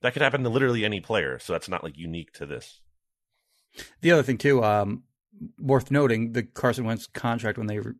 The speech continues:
Speaker 2: when they did that, I believe it was June that they got that done.
Speaker 1: Yes, it
Speaker 2: They
Speaker 1: was,
Speaker 2: get
Speaker 1: like, during
Speaker 2: this one
Speaker 1: O Ts,
Speaker 2: done
Speaker 1: kinda.
Speaker 2: in April, and they do it before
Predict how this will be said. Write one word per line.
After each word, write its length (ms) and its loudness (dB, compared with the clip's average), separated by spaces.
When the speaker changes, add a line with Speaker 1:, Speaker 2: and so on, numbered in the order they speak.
Speaker 2:
when 160 -4
they 140 -6
did 300 0
that, 340 -4
I 60 -4
believe 280 0
it 40 0
was 160 -2
June 680 2
that 140 -6
they 140 -4
got 260 -6
that 200 -6
done. 360 -4
Speaker 1:
Yes, 300 -10
it 60 -10
Speaker 2:
They 60 4
Speaker 1:
was, 40 0
Speaker 2:
get 120 2
Speaker 1:
like, 40 -8
during 140 2
Speaker 2:
this 120 0
one 160 0
Speaker 1:
O 40 -2
Ts, 20 -2
Speaker 2:
done 320 0
Speaker 1:
kinda. 220 -10
Speaker 2:
in 240 -2
April, 760 2
and 800 -2
they 140 6
do 220 6
it 140 4
before 840 2